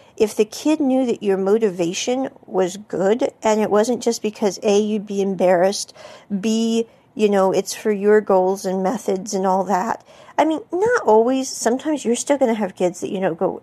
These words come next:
awol and you're sitting there going, "Eh, you, you." But I'm just saying, for the most part,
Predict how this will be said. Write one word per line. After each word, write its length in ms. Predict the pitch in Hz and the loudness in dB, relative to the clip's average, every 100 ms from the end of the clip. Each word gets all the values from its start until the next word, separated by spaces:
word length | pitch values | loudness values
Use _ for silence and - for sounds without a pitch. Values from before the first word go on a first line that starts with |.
| - | -6
awol 500 | 180 185 185 185 175 | -6 -2 0 2 0
and 100 | 180 | -2
you're 120 | 185 | -6
sitting 220 | - 180 | -6 -4
there 100 | 185 | -4
going, 180 | 185 175 | -2 -2
"Eh, 240 | 180 208 208 | -2 -2 -2
you, 560 | 220 240 226 208 220 247 | -4 -8 -8 -10 -8 -6
you." 200 | 220 - - - - - | -6 -8 -14 -18 -10 2
But 120 | 294 294 | 4 4
I'm 180 | 311 | 2
just 220 | 311 320 - | 2 -2 -2
saying, 400 | 339 262 233 - | 0 0 0 -4
for 160 | 277 | -6
the 100 | 277 | -2
most 480 | 277 285 339 415 - | -2 0 0 -2 -4
part, 340 | - 381 381 | 0 2 2